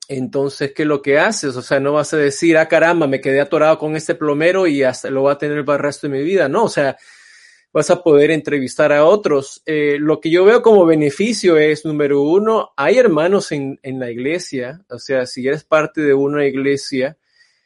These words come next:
este, eh, estoy casi seguro que alguien más ha tenido algún tipo de experiencia y puedes, este,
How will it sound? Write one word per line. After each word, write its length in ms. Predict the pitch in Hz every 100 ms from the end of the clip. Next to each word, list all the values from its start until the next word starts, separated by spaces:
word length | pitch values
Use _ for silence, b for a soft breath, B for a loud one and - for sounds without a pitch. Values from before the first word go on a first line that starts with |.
| _
este, 840 | - 131 - - 139 131 127 127 -
eh, 180 | 147 151
estoy 280 | - - 170
casi 200 | 165 175
seguro 340 | 175 165 180 180
que 80 | 160
alguien 260 | 160 175
más 240 | 156 156 170
ha 80 |
tenido 340 | 165 156 156 156
algún 280 | 151 160 156
tipo 300 | 156 156 151
de 60 |
experiencia 640 | 139 - 123 131 139 139 151
y 60 |
puedes, 600 | - 139 135 147 147 - -
este, 640 | 123 - - 117 113